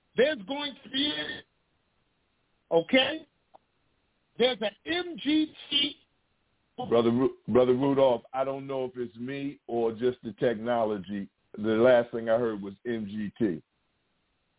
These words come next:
Speaker 1: Okay. It's gonna be an M G T open house event. Sisters only. Yes, we're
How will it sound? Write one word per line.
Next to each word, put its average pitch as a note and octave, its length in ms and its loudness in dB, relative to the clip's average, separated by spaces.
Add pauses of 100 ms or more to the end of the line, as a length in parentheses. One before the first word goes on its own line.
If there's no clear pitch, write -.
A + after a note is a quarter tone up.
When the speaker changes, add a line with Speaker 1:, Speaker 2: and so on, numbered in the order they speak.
(2250)
Speaker 1:
Okay. G#3 480 0 (340)
It's A#3+ 220 -2
gonna B3+ 240 -6
be A#3 180 -2
an G#3+ 120 2 (100)
M D#4+ 280 2
G C#4 320 0
T C#4 280 2 (140)
open C#4+ 460 0
house B3 440 0
event. A#3+ 400 -2 (1700)
Sisters D4+ 600 0 (140)
only. B3 540 -4 (1000)
Yes, G#3 380 4 (100)
we're G#3 200 -2